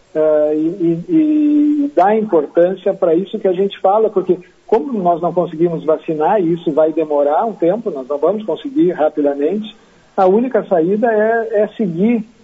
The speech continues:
esses, eh, todos esses, eh, critérios aí que a gente repete a exaustão há muito tempo, né? Infelizmente é isso que, que a gente pode fazer agora pra diminuir a circulação do vírus, porque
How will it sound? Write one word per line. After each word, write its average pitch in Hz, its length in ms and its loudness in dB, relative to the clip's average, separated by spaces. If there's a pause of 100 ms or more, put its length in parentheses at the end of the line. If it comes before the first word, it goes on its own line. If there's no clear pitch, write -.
(160)
esses, 180 420 0 (200)
eh, 143 440 2
todos 190 360 0
esses, 151 340 -2 (160)
eh, 143 320 0
critérios 156 680 2
aí 147 260 0
que 190 120 -4
a 180 80 0
gente 175 360 -4
repete 180 720 0
a 165 80 2
exaustão 151 680 0 (360)
há 170 120 2
muito 180 300 -2
tempo, 165 400 -2
né? 139 320 -4
Infelizmente 175 600 2
é 185 60 4
isso 180 260 0
que, 143 200 0 (280)
que 156 80 2
a 147 60 4
gente 151 260 -2
pode 151 340 0
fazer 143 280 2
agora 139 360 0
pra 170 160 0
diminuir 175 440 0
a 190 100 -2
circulação 170 480 -2
do 180 80 -2
vírus, 175 320 0 (400)
porque 147 340 0